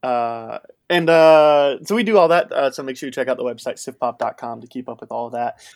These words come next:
Uh, but on the show today, we're gonna talk about a coming attraction, uh, three of them, actually, because, uh, looks to be a pretty big list for the movies, which will be very interesting when we get there, and I'll explain why. Uh, <laughs> but then, uh, we'll give our thoughts on those, and we'll move on to, uh,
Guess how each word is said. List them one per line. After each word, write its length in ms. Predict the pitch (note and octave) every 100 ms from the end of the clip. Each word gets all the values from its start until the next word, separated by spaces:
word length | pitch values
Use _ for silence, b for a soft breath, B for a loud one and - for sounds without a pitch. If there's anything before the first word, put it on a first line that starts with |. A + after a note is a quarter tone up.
| B
Uh, 240 | - C3+ B2+
but 140 | D3+
on 80 | D#3+
the 40 |
show 220 | C#3 A#3+ D#4
today, 300 | C#3 C#3 F#3
we're 120 | C3+
gonna 120 | C3
talk 200 | B2 A#2
about 180 | A#2 A2
a 20 |
coming 260 | A#2+ A#2 A#2
attraction, 560 | - A#2 A2+ C3 C#3 D3
uh, 60 |
three 280 | B2 - C#3+
of 100 | C3
them, 160 | A#2+ A2+
actually, 380 | A2+ - C3+ C#3+
because, 520 | A2+ - A#2 A2 -
uh, 140 | A2+
looks 240 | A#2 A#2+ -
to 100 | A#2
be 80 | A#2
a 60 |
pretty 200 | - A#2+
big 240 | A#2 A#2+ _ _ _ -
list 200 | - -
for 120 | B2
the 80 | A#2+
movies, 320 | A#2 A#2+ B2
which 160 | B2
will 80 | C#3+
be 80 | C3+
very 340 | C3 A#3+ C4
interesting 400 | E3 D#3 C#3+ B2
when 120 | A#2 A#2+
we 100 | A2
get 200 | A2+ A2
there, 140 | A#2
and 80 | B2
I'll 120 | B2+
explain 320 | B2 - A#2
why. 260 | A#2 B2 C3 B B B B
Uh, 320 | C#3 C3+ D3
<laughs> 420 | - - B3 -
but 220 | C#3+ E3+
then, 200 | E3 E3
uh, 200 | D#3+ D#3 D3+
we'll 100 | F3+
give 140 | F#3
our 80 | D3
thoughts 240 | D#3 D3+
on 140 | D#3 C#3+
those, 260 | E3 -
and 80 | D3+
we'll 140 | C#3+
move 180 | C#3+ C#3+
on 260 | C#3 C3+ C3+
to, 340 | - C#3 C3+ C3
uh, 340 | B2+ B2+ B2